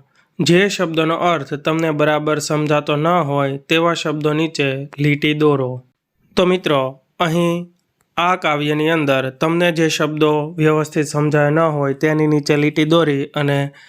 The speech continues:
વર્ગખંડમાં તમે તમારા વર્ગ શિક્ષક પાસેથી તેની સમજૂતી વ્યવસ્થિત મેળવી શકો છો.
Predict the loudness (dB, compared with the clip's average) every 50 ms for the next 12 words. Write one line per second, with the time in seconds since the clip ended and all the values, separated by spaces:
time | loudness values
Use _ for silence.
0 | -20 -20 _ _ 0 0 2 2 0 -2 -2 -4 -4 -4 -2 -2 -2 -2 0 0
1 | 0 0 0 -2 -2 -2 -2 -2 0 0 0 0 0 -2 -2 -2 -2 -2 -2 -2
2 | -2 -2 -6 -6 -4 -4 -6 -4 -2 -2 -2 -2 0 -2 -2 -2 0 -2 -2 -2
3 | -2 -4 -4 -4 -2 -2 -2 -2 -4 -4 -6 -8 -4 -2 -2 0 0 0 -2 -2
4 | -2 -2 -2 -2 -2 -4 -2 0 0 2 2 2 0 -2 -2 -2 -2 -2 -2 -6
5 | -4 0 0 2 2 2 0 0 -2 -4 -6 -6 -6 -4 -4 -4 -4 -4 -6 -6
6 | -6 -6 -12 -18